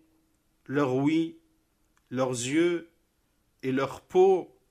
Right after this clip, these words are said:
témoigneront contre eux de ce qu'ils faisaient.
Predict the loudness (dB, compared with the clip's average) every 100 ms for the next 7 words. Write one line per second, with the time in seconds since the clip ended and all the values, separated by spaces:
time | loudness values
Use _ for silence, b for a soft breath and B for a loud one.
0 | _ _ _ _ _ _ -2 0 2 2
1 | 2 2 2 0 -2 -4 -6 -6 -2 -2
2 | 0 -4 -8 -8 -10 -8 -6 -2 -2 -4
3 | -10